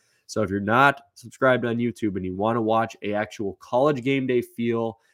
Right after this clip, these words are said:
while you prepare to watch national championship, not from the junk of E S P N and others who don't care about us, from actual F C S fans,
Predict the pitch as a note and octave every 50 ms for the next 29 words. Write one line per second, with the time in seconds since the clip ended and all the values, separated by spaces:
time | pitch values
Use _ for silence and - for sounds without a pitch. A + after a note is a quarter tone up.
0 | _ _ _ _ _ _ _ - G2 A2 A#2 B2+ C#3 C#3+ D3 C#3+ - B2 - D3
1 | C3+ B2 A#2+ B2 A#2 - - A2 A2 - - - - - A2+ A2 G#2+ G#2 - -
2 | G#2+ - - - G2+ G#2 A#2 B2 C3+ C3 - - C#3+ C3 B2+ A#2+ A2+ G#2 F#2+ -
3 | - _ _ _ _ _ F#2+ G2+ A#2 B2 B2+ A#2+ - A#2+ A2 A#2 B2 B2 A#2+ -
4 | - B2+ A#2+ A#2 A2 G#2+ G#2+ A2 A#2+ A2+ - - F2+ E2+ A2+ A2+ A#2 - - B2+
5 | B2 A#2+ A2 G2+ G2 F#2 F#2+ F#2+ F#2+ F#2+ - - _ _ _ _ _ - G#2+ A#2+
6 | B2+ C3+ - - C#3+ C#3+ C#3+ C3+ - - C#3+ C#3+ C3 - - D3+ C#3+ B2 G2+ F#2+
7 | F2+ E2+ -